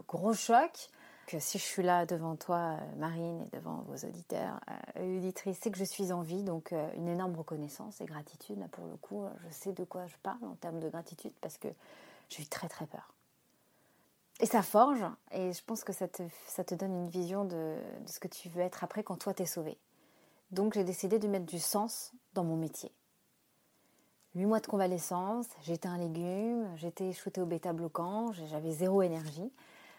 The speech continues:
Euh, huit mois après, j'ai un ami, euh, qui a essayé, d-, décidé de me sortir, on va dire, de la galère. Il m'a dit, « Mais fais ton site. » Bah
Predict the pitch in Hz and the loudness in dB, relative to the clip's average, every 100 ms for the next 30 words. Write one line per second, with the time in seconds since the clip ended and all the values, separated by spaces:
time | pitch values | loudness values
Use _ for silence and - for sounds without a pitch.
0 | - _ 170 165 - 175 214 220 170 - | -20 _ -6 -4 -4 0 4 6 6 4
1 | 190 214 208 185 165 165 190 240 202 175 | 2 2 2 2 2 0 0 0 -2 -4
2 | 135 92 - - - - 175 175 170 170 | -6 -6 -8 -10 -10 -6 0 2 4 2
3 | 165 170 196 196 196 170 147 185 190 185 | 2 2 4 6 6 4 2 2 2 2
4 | 170 160 135 87 - - 196 - - 196 | 4 2 0 -2 -6 -2 -2 0 0 0
5 | 160 170 160 151 151 151 143 262 240 - | 2 2 2 2 4 4 4 0 -2 -6
6 | - - - _ 170 170 220 165 - 254 | -18 -20 -20 _ -2 2 2 0 6 6
7 | 254 175 - - - _ _ _ _ _ | 6 -4 -8 -12 -18 _ _ _ _ _
8 | _ _ _ _ _ - | _ _ _ _ _ -14